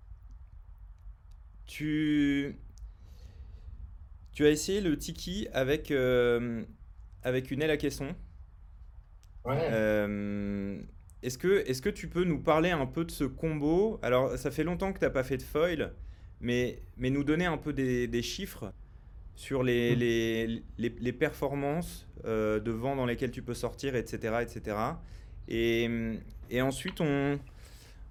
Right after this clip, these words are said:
Speaker 1: Nous, nous donner ton ressenti sur la Kappa, euh, pas, euh, pour faire, euh, de la pub pour, euh, Duotone, qui, vous l'avez compris, est une marque qui nous supporte,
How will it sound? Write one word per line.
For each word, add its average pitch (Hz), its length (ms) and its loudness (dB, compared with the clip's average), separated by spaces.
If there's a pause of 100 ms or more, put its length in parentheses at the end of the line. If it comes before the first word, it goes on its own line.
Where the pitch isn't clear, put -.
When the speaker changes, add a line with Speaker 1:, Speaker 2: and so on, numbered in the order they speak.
(220)
Speaker 1:
Nous, 147 240 2
nous 151 160 -2
donner 175 300 8
ton 170 180 4
ressenti 170 440 2
sur 160 160 0
la 143 100 6
Kappa, 170 580 4
euh, 131 280 4 (260)
pas, 190 320 8
euh, 156 60 6
pour - 240 -8
faire, 165 200 4
euh, 123 680 8 (600)
de 123 140 0
la 127 140 8
pub 135 340 0
pour, 127 320 0
euh, 120 140 4
Duotone, 131 460 0
qui, - 140 -8
vous 120 120 -4
l'avez 117 180 2
compris, 127 260 -4
est 135 120 -4
une 120 80 -4
marque 135 200 -4
qui 117 180 -6
nous 123 120 -2
supporte, - 560 -2